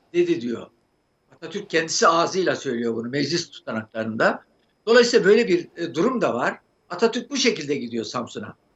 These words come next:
Yani bu son derece önemli aslında. Bakın, belki başlangıçta, e, padişahın da, e, Mustafa Kemal Paşa'ya, ki zaten yaveri olduğu için bir, e, onu tanıyor, yakından tanıyor. Atatürk de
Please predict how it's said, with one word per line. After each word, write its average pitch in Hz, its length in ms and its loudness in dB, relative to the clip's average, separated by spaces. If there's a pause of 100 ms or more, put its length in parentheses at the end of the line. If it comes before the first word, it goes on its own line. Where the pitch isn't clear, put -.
(140)
Yani 214 240 2
bu 220 60 0
son 262 260 4
derece 214 300 6
önemli 196 360 0
aslında. 143 420 -2
Bakın, 190 320 -2 (520)
belki 226 340 2
başlangıçta, 180 880 0 (340)
e, 160 300 0 (180)
padişahın 170 640 0
da, 165 320 0 (280)
e, 151 200 2
Mustafa 156 460 -2
Kemal 165 300 0
Paşa'ya, 151 380 0
ki 170 140 0
zaten 180 360 4
yaveri 160 480 4
olduğu 165 240 0
için - 400 -4
bir, 170 260 2
e, 151 380 4
onu 160 300 -2
tanıyor, 196 360 6
yakından 165 520 0
tanıyor. 120 300 -4
Atatürk 143 420 -2
de 190 240 2